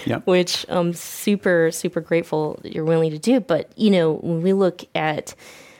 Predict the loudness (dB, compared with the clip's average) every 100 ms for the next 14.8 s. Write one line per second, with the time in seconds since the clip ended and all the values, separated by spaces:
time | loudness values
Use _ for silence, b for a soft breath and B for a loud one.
0 | B -4 0 0 0 0 2 4 4 4
1 | 2 2 0 -2 2 2 2 -2 -4 -2
2 | 0 0 -2 -6 -2 0 2 0 0 0
3 | -2 -4 -4 -4 -4 -4 -6 0 2 2
4 | -2 -4 -2 -2 -4 -2 0 2 0 0
5 | 2 2 0 0 -2 -2 -2 0 0 -2
6 | -12 B B B B -6 0 0 2 0
7 | 0 -2 -2 -2 -4 -4 -4 -4 -6 -8
8 | -8 -6 -4 -2 -2 -4 -6 -6 -8 -6
9 | -2 0 0 -4 -8 -8 -6 -4 -4 -6
10 | _ _ 0 0 -2 -6 -2 0 2 4
11 | 6 6 4 0 -2 0 0 2 0 0
12 | 0 -2 0 -2 0 0 0 -2 -4 -4
13 | -2 0 2 4 4 4 2 0 -2 -2
14 | -2 -2 -4 -8 -4 -4 -4